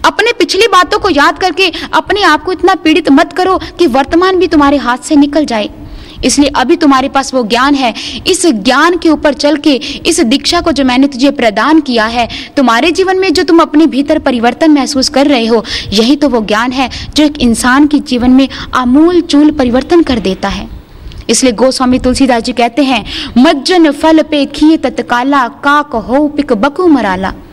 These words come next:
सुन अचरज नहीं जन कोय, सत्संगत महिमा नह गोय।" कहते, सत्संग का प्रभाव इतना है कि एक काक की प्रवृत्ति वाला व्यक्ति भी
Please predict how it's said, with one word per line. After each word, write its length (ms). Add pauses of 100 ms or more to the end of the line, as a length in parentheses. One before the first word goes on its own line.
(240)
सुन 260
अचरज 580 (220)
नहीं 280
जन 220
कोय, 360 (200)
सत्संगत 680
महिमा 440
नह 220
गोय।" 240 (800)
कहते, 220
सत्संग 480
का 120
प्रभाव 480
इतना 320
है 240 (300)
कि 160
एक 200
काक 520
की 100
प्रवृत्ति 560
वाला 240
व्यक्ति 420
भी 200